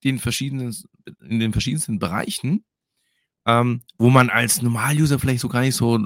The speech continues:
drüber nachdenkt oder was muss im Hintergrund alles passieren, damit das dann auch überhaupt funktioniert.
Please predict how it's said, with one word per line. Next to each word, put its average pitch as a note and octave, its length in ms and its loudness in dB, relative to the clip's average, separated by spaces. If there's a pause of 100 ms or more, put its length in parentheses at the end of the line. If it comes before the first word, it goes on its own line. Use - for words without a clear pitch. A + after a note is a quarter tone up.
(160)
drüber A#2 240 0
nachdenkt C3+ 680 0
oder A2 460 2
was A#2 240 -6
muss C#3 160 0
im A#2 80 0
Hintergrund B2+ 340 0
alles A2 200 0
passieren, D3 440 2
damit C#3 320 4
das C#3+ 120 -4
dann B2+ 260 -2
auch A2+ 180 0
überhaupt A2 420 -2
funktioniert. D3 640 2